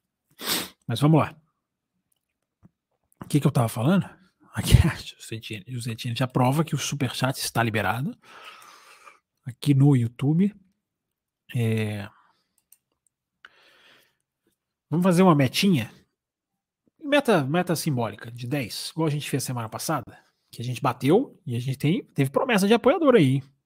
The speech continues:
Parece que vai cumprir a promessa lá. Tem lá uma movimentação lá. E quem não tá entendendo nada, é só ouvir a live extra, a capa roxa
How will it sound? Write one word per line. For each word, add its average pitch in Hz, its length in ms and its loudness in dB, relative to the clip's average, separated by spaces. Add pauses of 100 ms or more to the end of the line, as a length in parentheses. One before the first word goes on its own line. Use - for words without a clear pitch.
Parece 104 220 -4
que - 60 -6
vai 185 100 0
cumprir 247 240 2
a 247 40 2
promessa 214 380 0
lá. 123 160 -4
Tem 123 160 -12
lá 160 100 -6
uma 196 140 -4
movimentação 202 640 -2
lá. 104 180 -4 (1120)
E 110 720 -4 (460)
quem 175 140 4
não 165 80 0
tá 147 100 -2
entendendo 143 320 -2
nada, 214 220 -4 (400)
é - 80 -14
só - 200 -6
ouvir 165 400 -4 (240)
a 160 120 -4
live 151 400 -2
extra, 135 560 0 (180)
a - 80 -14
capa - 500 -2 (1040)
roxa - 480 4